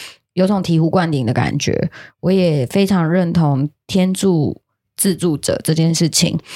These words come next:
只是偶尔会看到那些很努力却依然很辛苦的人时，难免会很难过。不过现在我，诶，不过我现在理解了，或许这就是他们自己决定要来学习的事情。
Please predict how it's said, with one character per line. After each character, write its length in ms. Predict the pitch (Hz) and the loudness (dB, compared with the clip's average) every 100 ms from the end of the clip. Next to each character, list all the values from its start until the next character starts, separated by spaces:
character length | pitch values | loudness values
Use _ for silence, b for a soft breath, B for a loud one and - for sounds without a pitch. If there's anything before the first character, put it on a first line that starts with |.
| B B B | B B B
只 120 | - | -4
是 120 | 190 285 | -2 0
偶 200 | 277 220 | 0 0
尔 160 | 190 | 2
会 100 | 185 | 2
看 160 | 190 196 | 0 0
到 120 | 190 | 2
那 120 | 190 | 2
些 120 | 185 185 | 2 2
很 200 | 185 156 | 2 0
努 160 | 151 | 0
力 180 | 135 170 | 0 0
却 240 | - 185 165 | 0 0 0
依 180 | - | 0
然 220 | 165 165 151 | 0 2 2
很 160 | 147 | 2
辛 200 | 139 165 | 0 0
苦 160 | 170 151 | 2 2
的 120 | 131 | 2
人 220 | 131 135 | 2 0
时， 300 | 143 - 139 | 0 0 0
难 200 | 147 147 | 2 2
免 240 | 170 175 143 | 2 2 0
会 280 | - 170 156 | 0 2 2
很 240 | 143 131 | 2 0
难 240 | 104 80 147 | -2 -2 -2
过。 320 | - 123 - B B B B B | 0 0 0 B B B B B
不 60 | - | -6
过 280 | 196 220 214 | -2 0 0
现 280 | 196 220 202 | -2 -2 0
在 220 | 208 180 | 2 2
我， 600 | 160 151 143 131 - - - | 2 2 2 2 -2 -6 -8
诶， 180 | - 190 | -2 -2
不 160 | 214 185 | -2 -2
过 160 | 220 | 0
我 160 | 196 156 | 2 0
现 200 | 196 180 | 0 0
在 160 | 185 180 | 0 0
理 200 | 151 143 | 0 -2
解 240 | 151 135 | 0 0
了， 260 | 71 90 - B B B | 0 -2 -4 B B B
或 140 | 254 | -2
许 240 | 233 202 156 | 0 0 0
这 120 | 190 | 0
就 160 | 190 190 | 2 2
是 160 | 190 | 0
他 220 | 185 180 | 0 0
们 180 | 170 156 | 2 0
自 140 | 147 180 | 0 0
己 180 | 151 135 | 0 0
决 160 | 147 139 | 0 0
定 140 | 175 | 2
要 160 | 180 165 | 2 2
来 120 | 147 | 2
学 200 | 143 131 | 2 0
习 180 | - 127 | 0 0
的 80 | |
事 220 | 139 - 160 | 2 2 2
情。 300 | - 139 | 2 0